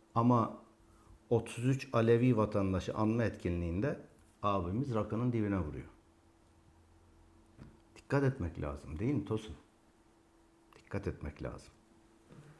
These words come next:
Ha, eğer "Biz orada değildik" falan diyorsanız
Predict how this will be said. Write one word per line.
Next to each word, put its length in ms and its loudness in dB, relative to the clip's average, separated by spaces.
Ha, 380 4
eğer 360 6
"Biz 160 4
orada 300 4
değildik" 400 4
falan 320 2
diyorsanız 640 -2